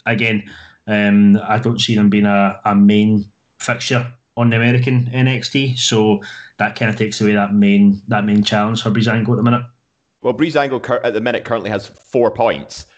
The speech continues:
Speaker 2: Whereas compared to F T R, who are sitting on twenty-three points. So, I mean,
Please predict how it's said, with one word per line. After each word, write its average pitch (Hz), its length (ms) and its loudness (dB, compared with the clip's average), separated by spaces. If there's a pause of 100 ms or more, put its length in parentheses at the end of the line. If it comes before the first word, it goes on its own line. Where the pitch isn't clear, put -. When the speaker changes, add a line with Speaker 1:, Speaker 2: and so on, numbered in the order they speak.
(120)
Speaker 2:
Whereas 107 280 0 (200)
compared 131 320 -2
to - 120 -6
F 123 180 -2
T 107 160 -4
R, 107 260 0
who 110 140 -8
are 101 100 -2
sitting 113 340 -4
on 98 240 -4
twenty-three 107 640 -8
points. 80 480 -6 (340)
So, 104 180 -4
I 107 260 -2
mean, 113 520 -4